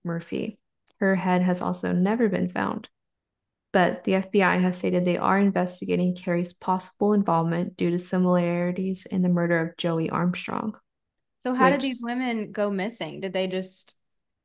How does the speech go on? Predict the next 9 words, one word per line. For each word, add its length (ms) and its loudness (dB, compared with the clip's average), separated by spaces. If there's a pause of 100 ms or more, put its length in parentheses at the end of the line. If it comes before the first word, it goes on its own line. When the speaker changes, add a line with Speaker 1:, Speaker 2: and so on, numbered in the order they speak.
(120)
Speaker 1:
I 60 0
don't 140 2
know. 100 0
I 80 -2
couldn't 260 0
find 320 4
much 400 2
about, 420 -2
like, 300 -6